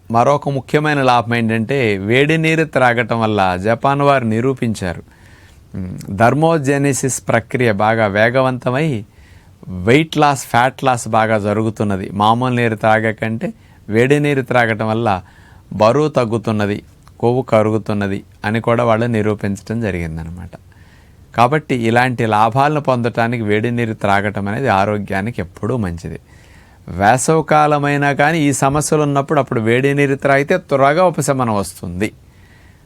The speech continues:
నార్మల్ వాటర్, చల్లగా ఉండే నీరు అస్సలు పనికిరాదనమాట ఈ సమస్యలు ఉన్నప్పుడు. కాబట్టి ఆరోగ్యాన్ని దృష్టిలో పెట్టుకుంటే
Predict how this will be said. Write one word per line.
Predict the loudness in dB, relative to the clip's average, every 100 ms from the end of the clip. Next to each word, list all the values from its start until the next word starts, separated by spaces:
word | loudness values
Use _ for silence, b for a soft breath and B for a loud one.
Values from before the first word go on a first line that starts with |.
| -6
నార్మల్ | 2 4 4 2 2
వాటర్, | 2 2 0 -4 0
చల్లగా | 0 2 2
ఉండే | 0 0 -2
నీరు | 0 -2
అస్సలు | -2 -4 -4
పనికిరాదనమాట | -2 -4 -4 -4 -4 -4 -6 -6
ఈ | -6 -4
సమస్యలు | -4 -4 -6 -8
ఉన్నప్పుడు. | -8 -10 -12 -18 -18 b b b b b
కాబట్టి | 0 0 0 0
ఆరోగ్యాన్ని | 2 2 2 0 0 0 -2
దృష్టిలో | -2 -6 -2 -2
పెట్టుకుంటే | 0 -4 -4 -4 -2 0 -2 -4